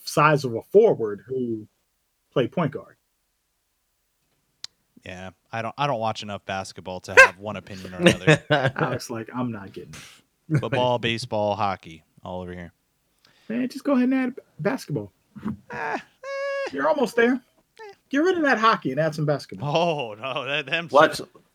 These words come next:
Speaker 3: watch
Speaker 2: fighting
Speaker 3: some real,
Speaker 2: words.
Speaker 3: watch some real football.
Speaker 2: <laughs> No, I'm not gonna sit there and watch some guy flail on a field because somebody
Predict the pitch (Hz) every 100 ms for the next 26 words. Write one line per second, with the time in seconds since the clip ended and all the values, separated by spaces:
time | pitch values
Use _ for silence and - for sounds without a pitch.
0 | - 196 151 135 - 123 107 127 139 -
1 | - _ _ _ - - 139 - 110 113
2 | 151 - 104 - 78 73 _ _ - -
3 | 131 226 - 214 - 151 143 - 147 143
4 | 131 - _ 170 214 247 262 247 240 -
5 | 220 208 190 185 180 165 175 175 170 -
6 | - _ _ _ _ _ _ _ - 175
7 | 180 160 151 - 139 175 185 175 165 -
8 | 175 170 127 120 135 160 143 135 135 -
9 | - 165 156 151 123